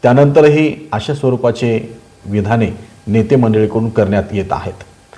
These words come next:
त्यातच स्थानिक स्वराज्य संस्थेची निवडणूक भाजप स्वबळावर लढवणार असल्याचे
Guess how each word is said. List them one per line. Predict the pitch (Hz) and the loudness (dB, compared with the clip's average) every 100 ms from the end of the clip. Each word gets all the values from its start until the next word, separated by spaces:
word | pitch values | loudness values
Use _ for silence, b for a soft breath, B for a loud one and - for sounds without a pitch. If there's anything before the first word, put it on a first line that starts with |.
| b b b b 139 | b b b b 2
त्यातच | 139 175 175 - | 4 4 2 -2
स्थानिक | - 123 147 | 0 2 0
स्वराज्य | - 139 135 135 | 0 2 2 0
संस्थेची | 131 123 131 131 | -4 -4 -4 -2
निवडणूक | 120 120 127 120 | 0 2 0 -2
भाजप | 87 104 107 135 135 | 0 0 4 2 0
स्वबळावर | - 143 160 165 165 135 | 2 6 6 6 6 4
लढवणार | 120 123 123 117 - | 2 2 2 0 -4
असल्याचे | - 113 104 110 98 | -6 -6 -4 -6 -8